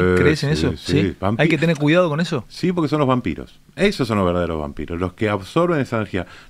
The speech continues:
Speaker 2: No te, seguramente a alguno le pasó esto de venir re pila, te cruzaste con fulano, te habló, te dijo otra cosa y saliste así.
Speaker 1: ¿La envidia es una mala energía?
Speaker 2: Sí,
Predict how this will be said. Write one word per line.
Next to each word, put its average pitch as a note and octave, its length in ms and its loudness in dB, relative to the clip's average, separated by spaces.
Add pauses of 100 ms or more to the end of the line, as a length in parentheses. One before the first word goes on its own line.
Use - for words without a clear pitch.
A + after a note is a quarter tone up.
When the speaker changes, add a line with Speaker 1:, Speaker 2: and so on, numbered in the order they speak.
Speaker 2:
No D3+ 160 -4
te, D3+ 260 -6
seguramente D#3 480 0
a - 20 2
alguno C3 260 2
le F#2 120 -2
pasó E3 480 0
esto A2 220 -2
de F#2+ 160 -2 (180)
venir B2+ 300 -2 (280)
re A#2 240 -2
pila, F3+ 460 -2
te G#2 100 -2
cruzaste G2 440 -4
con D#2+ 200 -6
fulano, C#3+ 520 0
te G#2 100 -2
habló, A#2+ 300 2
te G#2 80 -4
dijo A2+ 200 0
otra A#2 280 -2
cosa D#3 260 -4
y C3 40 -6
saliste G2 280 -10
así. D2+ 220 -14 (100)
Speaker 1:
¿La C#3 140 2
envidia F#3+ 420 2
es D#3 140 -4
una C#3+ 160 -2
mala C#3+ 260 0
energía? C3 560 -4 (580)
Speaker 2:
Sí, G2 400 0